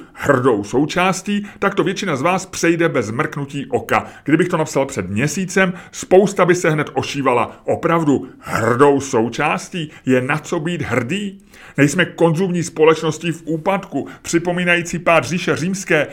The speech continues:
na konci její éry? Dnes víme, že je na co být hrdý. Jistě bychom mohli být odvážnější a kromě morální podpory peněz či zbraní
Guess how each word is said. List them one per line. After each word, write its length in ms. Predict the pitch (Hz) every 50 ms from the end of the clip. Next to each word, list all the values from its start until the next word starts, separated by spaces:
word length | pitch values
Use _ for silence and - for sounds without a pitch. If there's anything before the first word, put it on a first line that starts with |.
| - - - -
na 140 | 120 135
konci 380 | - - 170 170 170 170 - 180
její 280 | 175 170 175 180 170 180
éry? 480 | 131 131 131 143 156 190 180 180 180 185 _ _ _ _ _ _ _ _ _ _ _ _ - _ -
Dnes 220 | 156 220 208 208 180
víme, 340 | 220 233 233 180 135 113 - - - -
že 180 | 117 113 156
je 440 | 170 170 165 170 180 180 180 180 - -
na 160 | 127 139 143
co 220 | 139 - - 127
být 220 | 123 127 127 127 110
hrdý. 460 | 101 107 107 98 110 104 95 - - - - _ _ -
Jistě 340 | 196 247 247 - - 190 -
bychom 300 | - 233 - 226 208 214
mohli 220 | 208 175 202 196
být 160 | 185 196 190
odvážnější 720 | - 233 240 240 226 202 156 160 147 135 - 139 120 - - - -
a 100 | - 117
kromě 480 | 120 - 160 147 165 185 180 170 151 127
morální 580 | 123 135 156 180 202 196 196 190 180 151 127 113
podpory 460 | - - 190 190 - 202 190 185 180
peněz 300 | 180 175 175 180 175 -
či 100 | - 123
zbraní 460 | 101 143 160 190 202 202 196 190